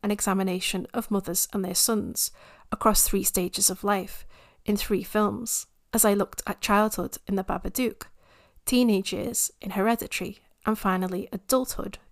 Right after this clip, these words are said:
in Psycho. I sat with the finished work for some time. Almost two years later, I held my first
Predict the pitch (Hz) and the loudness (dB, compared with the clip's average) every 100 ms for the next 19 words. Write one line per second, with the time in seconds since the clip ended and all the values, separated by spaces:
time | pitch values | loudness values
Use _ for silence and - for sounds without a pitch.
0 | - 196 - 226 240 - - _ _ _ | -12 -2 0 2 -2 -6 -10 _ _ _
1 | _ _ _ _ _ _ _ _ _ _ | _ _ _ _ _ _ _ _ _ _
2 | _ - - 214 - 226 220 208 - 196 | _ -10 0 4 6 4 2 -4 0 0
3 | 180 - 190 - - - 190 - 220 214 | 0 -4 -4 -6 -2 0 0 -2 0 0
4 | 196 - _ _ _ _ _ - _ _ | -2 -6 _ _ _ _ _ -20 _ _
5 | 214 208 196 - 208 185 180 - 226 - | 4 4 4 0 0 2 0 0 -2 -2
6 | - 202 _ - 226 220 196 208 - 214 | -8 -8 _ -2 0 2 2 0 -2 0
7 | 214 208 190 190 - | 0 0 -2 -2 -6